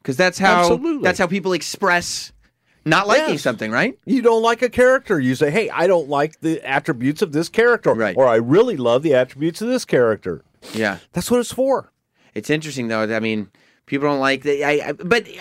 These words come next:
Speaker 1: I think
Speaker 2: I, I, let me give you a great example.
Speaker 1: Yeah,
Speaker 2: Years
Speaker 1: tell me.
Speaker 2: ago, first time I had seen, uh, what, what that now is called the Smart Mark. I don't even know what they, they, if they still have that term now, but, uh, I've never, I'd never met somebody who had written for, uh, one of the dirt sheets, Bill, back this, <laughs> back in the early nineties. And somebody, he told me, said,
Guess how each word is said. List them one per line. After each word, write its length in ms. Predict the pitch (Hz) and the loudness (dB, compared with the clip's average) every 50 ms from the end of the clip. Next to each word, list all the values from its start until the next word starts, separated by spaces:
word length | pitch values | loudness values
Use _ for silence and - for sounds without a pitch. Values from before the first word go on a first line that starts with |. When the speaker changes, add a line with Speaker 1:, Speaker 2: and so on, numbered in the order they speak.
| - - - | -16 -8 -2
Speaker 1:
I 140 | - 262 269 | -2 0 0
think 120 | - - | 0 0
Speaker 2:
I, 140 | 196 220 214 196 | 0 0 0 2
I, 60 | 196 214 | 2 2
let 100 | 233 233 | 2 0
me 80 | 247 | -2
give 100 | 247 220 | -2 -2
you 60 | 196 | 0
a 20 | 170 | 0
great 140 | 151 170 165 | 2 2 2
example. 340 | 143 120 135 120 117 123 131 | 2 0 -2 0 0 0 0
Speaker 1:
Yeah, 100 | 143 131 | 0 2
Speaker 2:
Years 140 | 170 202 214 | 2 2 2
Speaker 1:
tell 80 | 208 | 0
me. 40 | 156 | 0
Speaker 2:
ago, 160 | 131 135 120 | -2 -2 0
first 240 | 117 - 180 175 - | 0 0 0 0 0
time 120 | 170 147 | -2 -2
I 140 | 135 123 110 | -2 0 0
had 140 | 123 120 113 | 0 -2 -2
seen, 280 | - - 147 131 120 120 | -2 -2 -2 0 0 0
uh, 60 | 117 | 0
what, 280 | 110 110 117 104 80 - | 0 0 -2 -4 -6 -10
what 220 | - 95 98 95 95 | -16 -14 -14 -12 -10
that 180 | 101 92 92 | -12 -12 -10
now 360 | 101 107 95 113 117 120 120 113 | -10 -8 -4 -2 0 0 0 0
is 80 | 107 | -2
called 300 | - - 117 113 110 104 | -4 -4 -2 -2 -2 -2
the 40 | 95 | -4
Smart 300 | - - - 120 117 95 101 | -8 -8 -4 -4 -4 -2 -4
Mark. 160 | 101 98 90 | -4 -4 -4
I 40 | 110 | -4
don't 60 | 110 110 | -4 -4
even 80 | 107 | -2
know 80 | 104 104 | -2 -4
what 100 | 104 - | -4 -4
they, 100 | 101 101 | -4 -6
they, 180 | 87 - 98 | -6 -6 -6
if 260 | 98 71 87 104 73 64 98 95 | -6 -4 -6 -6 -8 -10 -8 -6
they 120 | 104 98 87 - | -6 -6 -6 -8
still 180 | - - - 113 | -8 -4 -2 -2
have 100 | 110 101 | 0 -2
that 140 | 101 90 87 | -4 -6 -6
term 280 | - 127 120 120 113 | -4 -2 -2 0 -2
now, 200 | 110 107 104 101 | -2 -2 -2 -2
but, 180 | 98 92 107 92 - - - | -2 -4 -6 -6 -8 -12 -12
uh, 200 | 104 107 104 98 | -10 -10 -6 -6
I've 180 | 107 110 104 113 | -6 -6 -4 -2
never, 300 | 127 156 170 151 107 - | -2 -2 -2 -4 -6 -10
I'd 240 | - 135 139 139 143 | -10 -10 -8 -4 -4
never 160 | 180 202 165 | -2 -2 0
met 240 | 151 160 156 - - | 0 -2 -2 -4 -8
somebody 220 | - 147 139 123 | -8 -6 -4 -4
who 60 | 131 | -4
had 100 | 123 107 | -4 -2
written 240 | 113 135 135 113 117 | -2 -4 -4 -4 -8
for, 260 | - - 113 104 98 73 | -8 -6 -6 -6 -4 -4
uh, 140 | 85 104 | -6 -6
one 160 | 98 95 120 117 | -6 -6 -6 -6
of 60 | 104 | -6
the 40 | 98 | -4
dirt 260 | 95 165 175 165 - | -2 -2 -2 -2 -4
sheets, 320 | - 117 92 - - - - | -8 -12 -12 -12 -14 -18 -12
Bill, 220 | 87 110 113 110 | -6 -4 -4 -2
back 160 | 98 127 120 123 | -2 -2 -4 -4
this, 120 | 135 123 | -6 -10
<laughs> 120 | - - - | -8 -6 -6
back 40 | 165 | -6
in 120 | 123 131 | -6 -4
the 40 | 123 | -4
early 200 | 120 127 127 120 | -2 -2 -2 -2
nineties. 400 | 113 123 127 120 110 98 - - - - - - - - | -2 -2 -2 -2 -2 -4 -8 -10 -18 -18 -18 -12 -8 -6
And 100 | 180 165 | -4 -2
somebody, 320 | - 233 240 226 160 147 | -2 -2 -2 -4 -4 -4
he 80 | 180 190 | -4 -4
told 160 | 170 202 190 | -4 -4 -4
me, 40 | 170 | -4
said, 160 | - - - | -8 -10 -12